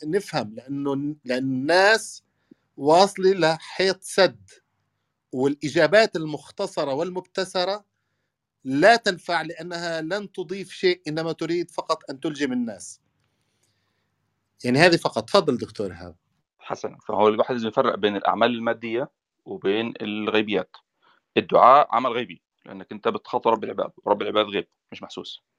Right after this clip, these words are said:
Speaker 2: فما يقارنش بالأعم-، بالقيام بأعمال مادية. الوقت الدعاء مطلوب لأنه عبادة ولأنه اعتراف بال-، بالعبودية لله. أما كونه إنه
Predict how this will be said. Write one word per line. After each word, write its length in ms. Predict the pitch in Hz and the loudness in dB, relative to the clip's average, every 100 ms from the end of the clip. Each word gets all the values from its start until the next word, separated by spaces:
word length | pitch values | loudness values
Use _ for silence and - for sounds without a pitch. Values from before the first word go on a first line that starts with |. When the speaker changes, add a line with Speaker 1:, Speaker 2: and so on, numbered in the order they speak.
| _ _ _ _ - _ _ | _ _ _ _ -20 _ _
Speaker 2:
فما 1000 | - 98 95 92 95 - - - _ 104 | 0 6 8 8 8 6 0 -8 _ -2
يقارنش 520 | 107 - 101 123 135 113 | -2 -2 -2 -2 -2 -6
بالأعم-، 300 | 95 101 101 | -4 -4 -4
بالقيام 420 | 101 - 117 117 | -14 -6 -6 -2
بأعمال 300 | 95 98 92 | -4 -4 -6
مادية. 320 | 90 98 - _ _ _ _ _ _ _ _ _ - | -12 -16 -20 _ _ _ _ _ _ _ _ _ -6
الوقت 340 | 98 - - | -6 -6 -8
الدعاء 560 | 101 98 90 107 127 - | -12 -2 4 6 6 4
مطلوب 340 | 113 - 110 | -8 -6 -10
لأنه 240 | 92 90 90 | -10 -10 -8
عبادة 400 | 87 90 117 - _ _ _ _ _ | -4 -4 -4 -10 _ _ _ _ _
ولأنه 360 | - 104 110 107 | -12 -8 -8 -8
اعتراف 320 | 95 104 110 - | -6 -4 -4 -6
بال-، 260 | 101 95 | -10 -8
بالعبودية 420 | 95 90 101 95 85 | -8 -6 -6 -8 -10
لله. 400 | 76 - _ _ _ _ _ _ _ - _ | -10 -18 _ _ _ _ _ _ _ -20 _
أما 200 | 131 123 | 4 4
كونه 320 | 107 139 120 - | 0 -2 -6 -8
إنه 420 | 101 101 98 | -10 -8 -8